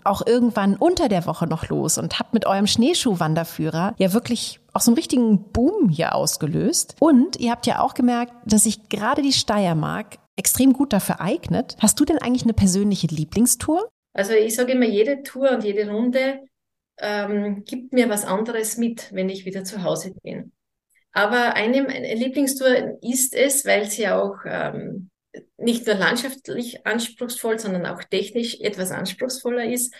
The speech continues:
Speaker 2: Das ist aber von der Hochwurzen rauf auf die Guschen. Das ist ein Gipfel,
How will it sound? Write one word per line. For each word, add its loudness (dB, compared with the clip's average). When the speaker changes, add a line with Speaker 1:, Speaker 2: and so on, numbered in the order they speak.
Speaker 2:
Das -4
ist -2
aber -4
von -4
der -4
Hochwurzen -4
rauf -2
auf -14
die -8
Guschen. -10
Das -6
ist -2
ein 0
Gipfel, 0